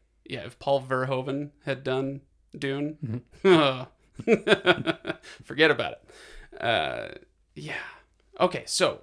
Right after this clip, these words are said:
Speaker 1: is there anything else we need to get o-, uh, to get through on this, or should we start wrapping it up? I don't,
Speaker 2: Uh,
Speaker 1: I don't know. What else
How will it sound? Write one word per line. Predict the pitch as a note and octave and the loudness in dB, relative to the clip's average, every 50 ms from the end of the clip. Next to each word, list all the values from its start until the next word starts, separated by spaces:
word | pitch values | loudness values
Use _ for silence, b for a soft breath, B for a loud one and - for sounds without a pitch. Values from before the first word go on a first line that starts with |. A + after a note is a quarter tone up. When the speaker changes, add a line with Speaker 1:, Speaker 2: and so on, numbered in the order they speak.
| - - | -6 -4
Speaker 1:
is | - D3+ D3 D3 | -2 0 0 2
there | E3+ F#3+ | 2 2
anything | A#3 A#3 - F#3+ F3+ | 2 0 0 0 0
else | E3+ D#3+ - | 0 0 -2
we | - C#3+ | -2 -4
need | C#3 B2+ B2 | -4 -4 -6
to | B2 | -6
get | B2+ B2 B2+ | -6 -4 -4
o-, | B2+ A#2+ - - - | -4 -6 -8 -8 -6
uh, | - - F#2 F2 E2 - - | -4 -4 -4 -4 -4 -6 -8
to | - A2 | -10 -8
get | - B2+ - - | -6 -8 -8 -8
through | - - - - - - - - - - _ _ _ _ _ _ _ _ _ _ _ - - | -10 -12 -12 -10 -10 -12 -12 -12 -14 -16 _ _ _ _ _ _ _ _ _ _ _ -14 -12
on | C3 G#2 D#2+ D2 - - - | -12 -10 -10 -12 -12 -12 -14
this, | - G#2+ C#3 - - | -14 -12 -12 -10 -8
or | C3 C#3 | -8 -8
should | C#3 - D3 C#3+ | -6 -6 -6 -6
we | C#3+ C#3+ C#3 C#3 | -4 -6 -6 -6
start | C3+ - - E3+ D#3 - - _ _ - | -8 -6 -6 -6 -6 -6 -8 _ _ -10
wrapping | D3+ D3+ D3+ D3 D3+ - D#3+ | -6 -4 -4 -4 -4 -6 -6
it | D3+ C#3+ | -6 -6
up? | D3 - - - - - - - | -8 -10 -10 -14 -18 -16 -12 -10
I | - | -8
don't, | B2+ B2+ | -6 -6
Speaker 2:
Uh, | B2 A#2+ | -6 -6
Speaker 1:
I | A#2 A#2+ | -6 -6
don't | D#3+ E3 | -4 -4
know. | E3+ D3+ B2+ | -4 -4 -6
What | A#2 B2 C#3 | -6 -4 -4
else | C#3+ | -2